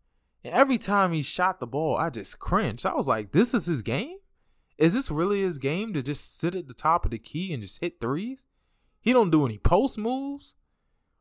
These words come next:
He don't drive to the basket. Like, this is all he does. He just pick and pop?" I mean, okay. I mean,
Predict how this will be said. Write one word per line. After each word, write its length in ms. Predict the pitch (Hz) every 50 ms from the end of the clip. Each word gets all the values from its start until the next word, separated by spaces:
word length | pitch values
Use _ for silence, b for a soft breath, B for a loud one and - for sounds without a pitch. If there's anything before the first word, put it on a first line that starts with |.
| _ _ -
He 120 | - 277
don't 220 | 285 226 160 127
drive 280 | - 131 143 147 135 123
to 100 | 107 104
the 80 | 98 101
basket. 680 | - 151 202 277 330 339 - - - 294 285 294 294 - _ _ _ -
Like, 300 | 202 208 208 190 - - _ _ _ _ _ _ _ _
this 220 | 131 143 190 208 196
is 120 | 220 208
all 220 | 208 208 214 214 214
he 160 | 214 214 180
does. 300 | 143 151 220 262 269 190
He 60 | 160
just 220 | 143 143 127 -
pick 200 | - 165 190 -
and 140 | 175 143 113
pop?" 340 | - 123 - - 403 - _ _ _ _ _ _ _ _ _ _ _ _ _ _ _ _ _ _ _ _ _ _ _ _ _ _ _ _ _ _ _ _ - - - _ _ _ -
I 100 | - 180
mean, 280 | 214 226 220 220 214
okay. 540 | 190 220 285 - - 202 - 226 214 175 165
I 60 | 160
mean, 480 | 165 170 175 175 175 175 170 165 160